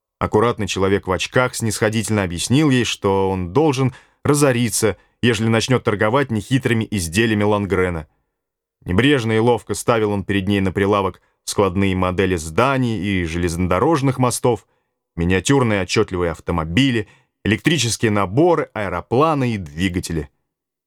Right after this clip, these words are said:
Всё это пахло краской и школой. По всем его словам выходило, что дети в играх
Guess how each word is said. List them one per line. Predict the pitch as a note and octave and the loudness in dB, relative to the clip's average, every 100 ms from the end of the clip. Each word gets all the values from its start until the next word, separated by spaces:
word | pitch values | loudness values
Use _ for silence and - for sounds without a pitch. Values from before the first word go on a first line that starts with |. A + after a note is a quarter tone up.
| _ - | _ -4
Всё | - | 0
это | G2+ F#2+ | 0 0
пахло | - F#2 D#2+ | -4 -4 -6
краской | D2 - A#2+ B2 - G2+ | -4 -2 -2 -2 -4 -6
и | - | -6
школой. | - - E2 D#2+ C#2+ _ _ _ _ _ _ _ | -8 -4 -2 -2 -6 _ _ _ _ _ _ _
По | A2 | -2
всем | - F3 | 2 2
его | D#3 D3 C#3 | 4 2 2
словам | C#3 C#3+ D#3 | 0 2 2
выходило, | C3 - B2+ F3+ D#3+ | 0 0 0 2 2
что | - - A#2 | 2 0 -2
дети | G#2+ B2+ G3 - G2+ - _ _ | 0 2 2 0 -4 -4 _ _
в | G2+ | 2
играх | C#3 A2 F2 - | 2 2 -4 -8